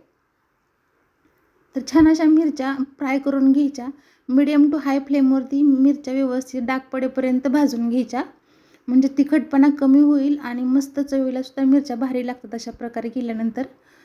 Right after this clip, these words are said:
मिरच्या भाजून झाल्या की त्याच्यामध्ये अर्धा चमचा लाल तिखट टाकायचं, पाव चमचा हळद टाकायची, अर्धा चमचा ना धनेपूड टाकायची आपल्याला. सर्व व्यवस्थित मिक्स करून घ्यायचं. त्यामध्येच ना चवीनुसार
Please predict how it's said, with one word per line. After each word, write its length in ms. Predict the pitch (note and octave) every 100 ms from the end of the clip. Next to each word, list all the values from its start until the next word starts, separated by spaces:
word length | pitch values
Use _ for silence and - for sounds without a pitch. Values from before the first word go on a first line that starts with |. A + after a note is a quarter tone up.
| _ -
मिरच्या 340 | C4+ C#4+ D4
भाजून 360 | C#4 D#4+ C#4 C#4
झाल्या 360 | D4+ D4+ A#3+
की 140 | A#3+ B3
त्याच्यामध्ये 480 | C4+ C4+ B3+ A#3+ B3+
अर्धा 320 | C4 B3 C#4
चमचा 400 | C4+ B3+ A#3 C#4 D#4 -
लाल 200 | C4 A#3+ B3
तिखट 220 | C4+ B3+
टाकायचं, 420 | C4 C4 A3 G#3+ C4 - _ _ _ _ _ _ _ -
पाव 180 | B3+ C#4
चमचा 360 | C#4+ C#4+ C4+
हळद 300 | C#4+ B3+ B3+ B3
टाकायची, 540 | B3+ B3+ A3 G#3+ A#3+ D4+ _ _ _ _ _ _ _ _ -
अर्धा 260 | B3+ B3 C#4+
चमचा 380 | D4 C#4 C4+ C4
ना 160 | B3 E4 - -
धनेपूड 480 | A#3+ C4+ C4 B3+ B3
टाकायची 400 | C4 B3+ A3 G#3+
आपल्याला. 360 | A3 A3 A3+ B3 - _ _ _ _ _ _ _ _ _ _ _ _ _ _ _
सर्व 240 | - C#4+ D4
व्यवस्थित 500 | D4+ C#4 C4+ C4 C4+
मिक्स 220 | C4+ -
करून 380 | - B3+ B3 B3
घ्यायचं. 400 | B3+ B3 - D#4 - _ _ _ _ _ _ -
त्यामध्येच 460 | C#4 C#4+ D4+ D4+ C#4+
ना 100 | C4
चवीनुसार 640 | C4+ C4+ C4+ C4+ C4+